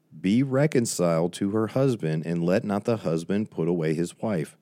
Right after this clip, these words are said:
Same thing. Wives, don't leave your husband. Husband, don't put away your wife. Now, again, I have to say that this is different in a different circumstance, because if Paul is speaking to a blend of,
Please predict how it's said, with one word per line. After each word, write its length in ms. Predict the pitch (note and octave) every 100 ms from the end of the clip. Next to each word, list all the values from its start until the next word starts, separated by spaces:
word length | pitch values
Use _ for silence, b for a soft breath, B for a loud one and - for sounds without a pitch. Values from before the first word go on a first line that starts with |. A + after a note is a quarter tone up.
| _
Same 380 | - A#2 A2 G#2
thing. 340 | - E2+ C2+ b b b b -
Wives, 360 | D#2 E2 F2 F2+
don't 180 | D2+
leave 160 | D#2 D2+
your 140 | D2
husband. 420 | E2 C#3 D3+ D3 C#3+ _ _
Husband, 480 | E2+ F2 G#2 G2+ E2+
don't 180 | D#2+
put 100 | F2+
away 200 | F2 F2
your 120 | F2+ E2+
wife. 340 | E2+ C2+ - b b b b b b
Now, 340 | E2+ E2 D2+ - _ _ _
again, 400 | F2 E2 B2 B2
I 80 | F2
have 180 | F2 G2
to 120 | F2+
say 220 | - G#2+
that 160 | E2+ D2+
this 200 | E2 -
is 120 | F#2+
different 560 | F#2 C#3 C#3+ E2 D#2+ E2 _ _ -
in 200 | F2 D#2+
a 60 |
different 320 | D2+ G2 F#2+
circumstance, 580 | - C3+ G#2+ D#2+ D#2+ D#2
because 580 | F2+ D#2 F2 E2 D2+ - -
if 180 | D#2+ -
Paul 280 | B2 D3 C#3+
is 80 |
speaking 400 | - C3 A#2+ G2+ F2
to 400 | F2+ E2+ E2 D2+
a 220 | E2 D#2+
blend 800 | D2 - F2+ G#2 A2 G2 F2+ F2
of, 340 | D#2+ D2+ -